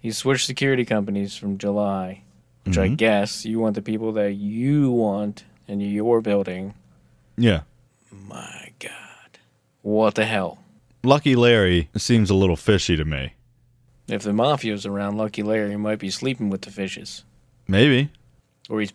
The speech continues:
Speaker 1: he's paying 'em off.
Speaker 2: He's probably paying 'em off.
Speaker 1: They're going to him for protection.
Speaker 2: <laughs> They're probably his security. <laughs>
Speaker 1: Oh, fuck.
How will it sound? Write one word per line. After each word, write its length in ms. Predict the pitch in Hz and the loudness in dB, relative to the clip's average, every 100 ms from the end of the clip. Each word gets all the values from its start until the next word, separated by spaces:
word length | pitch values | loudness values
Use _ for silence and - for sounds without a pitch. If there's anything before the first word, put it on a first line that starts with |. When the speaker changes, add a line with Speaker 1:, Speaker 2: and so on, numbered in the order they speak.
| - | -10
Speaker 1:
he's 240 | 123 143 139 | -4 -4 0
paying 260 | 104 101 | 0 0
'em 100 | 98 | -2
off. 360 | 95 92 - _ _ _ | -4 -6 -10 _ _ _
Speaker 2:
He's 260 | - 110 104 | 2 2 4
probably 340 | 110 127 110 | 4 6 4
paying 260 | 85 92 85 | 4 4 4
'em 120 | 87 | 4
off. 380 | 95 76 - _ _ _ _ | 2 0 -8 _ _ _ _
Speaker 1:
They're 160 | 120 135 | 0 4
going 240 | 127 123 | 6 4
to 100 | 110 | 4
him 280 | 117 139 131 | 2 2 2
for 160 | 113 110 | 0 -2
protection. 560 | 104 107 104 95 95 - - | 0 0 0 -6 -8 -14 -14
Speaker 2:
<laughs> 180 | - - | -12 0
They're 240 | 123 131 180 | 6 6 6
probably 400 | 127 95 95 92 | 6 6 6 6
his 180 | 113 | 4
security. 680 | - 110 131 160 127 78 80 - - - - | 2 2 4 4 4 2 0 -2 -6 -6 0
<laughs> 360 | 208 - 196 - 185 - - - - - - - _ _ _ _ _ - - - - - _ | 0 0 -8 -4 -6 -6 -18 -20 -20 -20 -20 -20 _ _ _ _ _ -16 -14 -12 -14 -18 _
Speaker 1:
Oh, 280 | 80 65 - | -4 -2 -6
fuck. 460 | - - - _ | -12 -20 -20 _